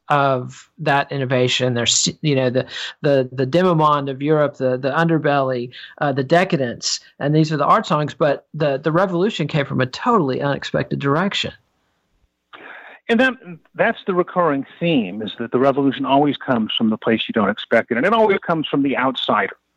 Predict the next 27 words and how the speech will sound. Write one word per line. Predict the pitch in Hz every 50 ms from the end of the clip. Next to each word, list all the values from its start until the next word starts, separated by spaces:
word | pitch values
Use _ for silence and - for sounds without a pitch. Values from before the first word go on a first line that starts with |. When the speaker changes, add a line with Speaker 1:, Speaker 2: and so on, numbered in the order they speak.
| _ _ _ _ _ _ _ _ _ _ _ _ _ _
Speaker 2:
It | - 156
always | - 226 294 320 285 -
comes | - - 104 92 -
from | 98
the | 92 90
outsider. | - - - - - 107 95 - - - - - - - - - - - - -
If | 156 147 -
you | 156 165 160
look | 175 202 202 208
at | 202 202
the | 190 160 -
ancient | 170 180 196 180 - 190 165 - 143 127
Greeks, | - 120 123 143 175 - - - - - - - - - - - - _ _ _ _ _ _ _
you'd | - 160 151
be | - 180 180
amazed | 170 165 160 165 190 190 190 175 - -
at | 139
how | - 151 147 147
much | 143 139 135 -
of | 127 -
their | 127 120 120 113 - _ _ _ _ _ _ -
important | - 123 - - - 156 156 - 139 127
music | 123 127 127 117 117 -
came | - - 131 120 120
out | 113 101
of | 107 107
slaves. | - - - 127 135 147 156 113 95 90 87 - - _ _ - - - - -